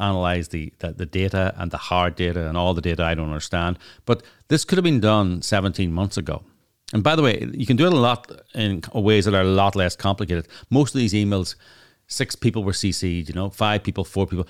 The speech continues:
You write to them all at those email addresses saying, "Did you get this email? Is this email genuine? Does it correspond to your records?"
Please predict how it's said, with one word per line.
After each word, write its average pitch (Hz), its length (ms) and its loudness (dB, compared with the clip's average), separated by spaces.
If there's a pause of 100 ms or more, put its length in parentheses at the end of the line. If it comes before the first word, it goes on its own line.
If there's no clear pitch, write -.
(100)
You 113 160 4
write 131 300 2
to 139 100 0
them 110 180 4
all 104 240 6
at 95 120 -2
those 92 200 2
email 95 260 2
addresses 85 380 -2
saying, 87 400 -4
"Did 92 240 -4
you 98 80 0
get 87 240 -4
this 82 160 -6
email? 85 320 -2
Is 90 200 -4
this 87 200 -4
email 85 320 -4
genuine? 82 460 -4
Does 82 160 -4
it 76 80 -10
correspond 87 500 -2
to 82 80 -4
your 78 140 -2
records?" 82 420 -4